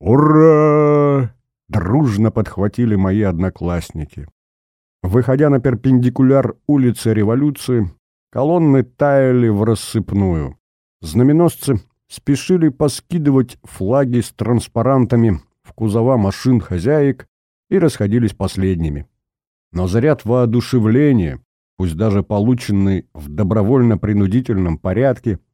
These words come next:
всё равно оставался с ними. Даже алкаши в этот день пили за Первомай. «Да здравствует!»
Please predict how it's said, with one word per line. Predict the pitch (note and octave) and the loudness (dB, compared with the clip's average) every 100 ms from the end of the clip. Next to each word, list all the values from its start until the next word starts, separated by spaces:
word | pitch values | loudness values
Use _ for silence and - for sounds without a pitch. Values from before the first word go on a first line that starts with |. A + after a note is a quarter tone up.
| _ _ | _ _
всё | - A#2 | -6 -2
равно | D#3+ G3 E3 | -2 0 -2
оставался | - F#2 G#2+ G#2+ G#2 | -2 -2 -2 -2 -4
с | - | -6
ними. | F#2 F#2 D#2+ D2 _ _ _ _ _ _ _ | -4 -2 -4 -8 _ _ _ _ _ _ _
Даже | G#2+ A#2+ | -2 2
алкаши | D#3+ C#3+ E3 B2+ D#3+ E3 | 2 2 0 2 2 4
в | |
этот | D3 C3 A#2+ | 4 2 0
день | F#2+ D3 C#3 | 2 2 2
пили | F#2+ E3+ F#3+ D#3 C#3+ | 0 -2 0 2 2
за | F#2+ C3 | 2 -2
Первомай. | B2+ A#2+ G#2 G2 G#2 F#2 F2+ E2 C2 - _ _ _ _ _ _ _ _ _ _ | 0 0 0 0 0 0 0 -4 -8 -14 _ _ _ _ _ _ _ _ _ _
«Да | _ C#2+ G#2 | _ -6 -2
здравствует!» | C3 G2+ G2 B2+ E3 D3 - - D#3+ E3 E3 B2+ | -2 -2 0 2 2 2 -8 -4 2 4 4 0